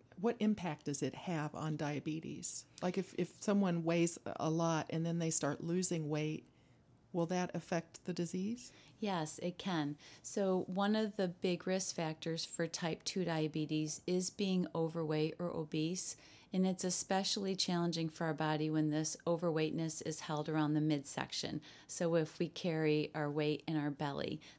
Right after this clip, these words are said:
Speaker 2: that gets in the way of our body helping our heart to work well, and certainly with diabetes, helping our body use insulin well. So if somebody does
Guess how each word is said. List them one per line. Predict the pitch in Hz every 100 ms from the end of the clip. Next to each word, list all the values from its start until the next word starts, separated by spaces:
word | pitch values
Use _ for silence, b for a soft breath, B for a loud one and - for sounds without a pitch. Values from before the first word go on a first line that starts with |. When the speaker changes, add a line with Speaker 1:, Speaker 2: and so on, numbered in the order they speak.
| -
Speaker 2:
that | 208 220
gets | 262 247 -
in | 196 185
the | 170
way | 160 170 160 -
of | 151
our | 160 151
body | 160 151 151 151 151 151 B B B - - - -
helping | 175 180 185 165
our | 151
heart | - 190 220
to | -
work | 214 214 202
well, | 196 185 180 -
and | 170 160
certainly | - 190 180 185 175
with | 160 -
diabetes, | 156 156 151 147 147 -
helping | 160 151 160 156 147
our | 156
body | 143 156 147 147 147 B B B _
use | 175 170 160 - -
insulin | 165 156 - 151 147
well. | 131 - 156 B B B B
So | - - 196
if | - 190
somebody | - 208 214 208 214 202
does | - 190 196 208 -